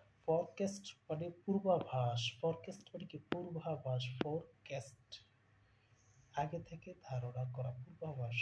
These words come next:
ঠিক আছে? গেজেট মানে ঘোষণাপত্র, গেজেটেড ঘোষিত, গেজেটেড মানে ঘোষিত। জেনারেল ম্যানেজার মানে মহাব্যবস্থাপক। গ্র্যান্ট মানে অনুদান, গ্র্যান্ট মানে কি? অনুদান।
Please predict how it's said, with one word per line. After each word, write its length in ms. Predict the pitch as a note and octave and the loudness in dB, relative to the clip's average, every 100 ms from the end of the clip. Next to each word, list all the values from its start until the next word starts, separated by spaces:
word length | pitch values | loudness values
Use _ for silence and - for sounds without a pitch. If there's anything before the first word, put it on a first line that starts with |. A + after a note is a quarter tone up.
| - | -2
ঠিক 220 | - E3 F#3 | -6 -14 -16
আছে? 220 | - G#3 - - - _ - C#3 | -16 -20 -18 -16 -16 _ -12 4
গেজেট 280 | E3 E3+ - | 4 4 -4
মানে 140 | F3 F3+ | -8 -8
ঘোষণাপত্র, 840 | C3 A#2+ D3+ D#3+ D3+ C3+ B2 E3 G3 - _ _ _ _ _ _ _ _ - - _ _ - - - - - D#3+ | -12 -12 -6 -4 -4 -6 -6 -6 -8 -18 _ _ _ _ _ _ _ _ -20 -20 _ _ -20 -20 -20 -20 -8 2
গেজেটেড 580 | D#3 F#3 F3+ E3 B2+ - | 2 2 2 0 0 -4
ঘোষিত, 440 | D#3 - E3 - | -6 -4 -6 -2
গেজেটেড 480 | A#2+ A#2+ C#3+ D#3+ - - | -2 -2 -4 -6 -10 -16
মানে 140 | E3 D#3 | -10 -10
ঘোষিত। 560 | - B2+ C3 C3 A#2+ A#2 | -10 -12 -10 -10 -8 -8
জেনারেল 440 | A#2+ C#3+ D3+ E3+ E3+ | -8 -4 0 -2 -4
ম্যানেজার 360 | E3+ E3+ F3 - | -4 -4 -6 -10
মানে 160 | D3+ - | -14 -12
মহাব্যবস্থাপক। 1000 | D3+ - D#3 C#3+ C3+ C3+ - C3+ - - B2 - - - - | -12 -6 -4 -6 -10 -12 -10 -12 -12 -14 -16 -16 -20 -18 -4
গ্র্যান্ট 320 | D#3 D#3 D#3 - | 0 2 0 -8
মানে 160 | E3 D#3 | -10 -6
অনুদান, 640 | D3+ D#3+ E3 D3+ B2 B2 B2 - | -4 -6 -10 -16 -8 -8 -8 -14
গ্র্যান্ট 280 | C#3+ C#3 - | -16 -16 -16
মানে 140 | D#3 D#3 | -18 -16
কি? 180 | - | -12
অনুদান। 420 | C3 - - - | -12 -10 -10 -10